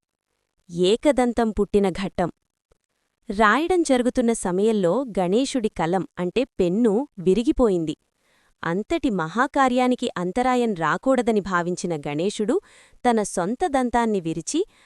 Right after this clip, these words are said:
అదే కలంగా మార్చుకుని రాయడం కొనసాగించాడు.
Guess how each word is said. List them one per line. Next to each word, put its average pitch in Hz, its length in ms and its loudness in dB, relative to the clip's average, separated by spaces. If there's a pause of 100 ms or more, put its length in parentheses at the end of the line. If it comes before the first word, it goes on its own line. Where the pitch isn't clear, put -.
(180)
అదే 175 320 2
కలంగా 233 460 0
మార్చుకుని 175 720 -2
రాయడం 190 560 0
కొనసాగించాడు. 185 880 -2